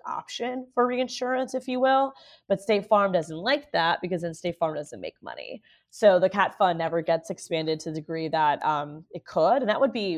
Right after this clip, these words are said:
one way to provide immediate relief to Florida families if it wasn't for companies like State Farm lobbying against it. And so, uh,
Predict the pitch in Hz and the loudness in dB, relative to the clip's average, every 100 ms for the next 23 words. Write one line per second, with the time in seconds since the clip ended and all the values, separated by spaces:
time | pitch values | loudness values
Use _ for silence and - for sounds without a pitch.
0 | - 175 180 175 165 165 160 160 160 147 | -4 -4 -2 0 -2 -2 -6 -4 -4 -4
1 | 147 160 151 139 135 135 127 147 135 135 | -6 -6 -6 -8 -6 -8 -10 -14 -10 -10
2 | - 139 123 110 101 170 160 147 147 147 | -8 -10 -8 -8 -10 -10 -6 -4 -4 -10
3 | 147 156 143 151 151 151 - - - 151 | -12 -12 -10 -10 -10 -12 -12 -10 -8 -8
4 | 147 127 113 104 104 107 - - 82 - | -6 -6 -6 -10 -10 -12 -12 -10 -10 -10
5 | - - - _ _ _ 220 214 - 220 | -20 -20 -20 _ _ _ -2 -2 4 6
6 | 190 180 170 - 175 170 170 | 8 4 4 2 2 4 2